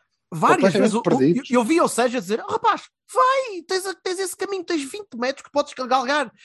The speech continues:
Speaker 1: E ele, medo, não, fica para trás. E o jogo,
Speaker 2: Na
Speaker 1: o
Speaker 2: linha.
Speaker 1: jogo afunilava, na linha, e o jogo afunilava outra vez tudo no meio. Pá, e depois no meio tinhas muita gente. O Gil estava a tapar com aquelas duas linhas separadas por dez metros, nem isso.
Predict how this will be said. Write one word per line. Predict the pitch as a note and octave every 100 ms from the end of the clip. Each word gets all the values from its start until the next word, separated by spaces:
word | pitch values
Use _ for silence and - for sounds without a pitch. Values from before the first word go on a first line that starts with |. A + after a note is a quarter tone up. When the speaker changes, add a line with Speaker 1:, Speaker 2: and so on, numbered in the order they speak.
| _
Speaker 1:
E | G#3
ele, | C4+ D4+ E4 _ -
medo, | D3 F3+ A3+ D#4 -
não, | D4 D4+
fica | G#3 D#3+
para |
trás. | - F#2 - _ _
E | C#3+
o | C3
jogo, | D3+ B2+
Speaker 2:
Na |
Speaker 1:
o | D#3
Speaker 2:
linha. | C#3 C3
Speaker 1:
jogo | D#3
afunilava, | D#3+ F#3+ F3+ F3+ A#3 -
na | A3
linha, | F#4+ G4
e | E3
o |
jogo | C#3 D3+
afunilava | D3 E3 E3 F#3
outra | G3 F#3+
vez | F#3+
tudo | G#3
no | G#3+
meio. | C4 A#3+ - _ _ -
Pá, | B4
e |
depois | - A#2 A2
no | A#2
meio | B2
tinhas | A#2+ C3 A#2
muita | C#3+ C3+
gente. | A2+ E3 B2+
O | A2+
Gil | A2+ D#3+ C#3 A#2 _ _
estava | - D3+ D#3+
a |
tapar | D#3+ C#3+ D#3 C3+
com |
aquelas | B2 D3 C#3
duas | D#3+ C3+
linhas | C3+ A#2+ A2+
separadas | - D3 C#3 B2
por | - B2
dez | C#3+ B2+
metros, | B2 A2 -
nem | B2 A2+
isso. | G2+ -